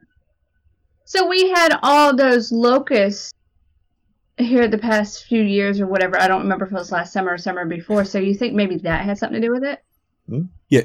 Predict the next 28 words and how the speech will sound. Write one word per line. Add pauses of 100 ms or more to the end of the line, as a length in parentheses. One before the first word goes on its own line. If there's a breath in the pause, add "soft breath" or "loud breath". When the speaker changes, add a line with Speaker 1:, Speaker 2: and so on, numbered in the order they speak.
Speaker 3:
in
the
past
five
years,
we've
had,
like,
three
years
of (1500)
long-term
locusts.
Like,
here's
the
thirty-year
locust.
Here's
a
seventeen-year
lo-,
year
locust.
Here's
the
thirteen-year
locust.